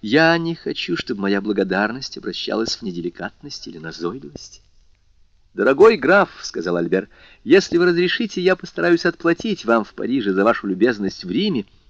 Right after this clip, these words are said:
и предоставлю в ваше распоряжение мою карету, пока вы еще не обзавелись выездом». «Весьма благодарен, виконт», сказал Монте-Кристо, «но я надеюсь, что Бертуччо провел не без пользы четыре с половиной часа, которыми он располагал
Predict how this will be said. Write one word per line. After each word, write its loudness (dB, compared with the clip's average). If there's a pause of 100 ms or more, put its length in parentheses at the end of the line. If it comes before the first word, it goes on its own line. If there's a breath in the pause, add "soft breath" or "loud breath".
и -2
предоставлю 4
в 0
ваше 2
распоряжение 0
мою 2
карету, 0 (280 soft breath)
пока -4
вы 2
еще 0
не 2
обзавелись 0
выездом». -2 (640 soft breath)
«Весьма -4
благодарен, 2
виконт», -10 (600)
сказал -2
Монте-Кристо, -8
«но -2
я 0
надеюсь, 0
что -8
Бертуччо -10
провел -6
не -8
без -12
пользы -6
четыре -10
с -12
половиной -6
часа, -4
которыми -10
он -8
располагал -8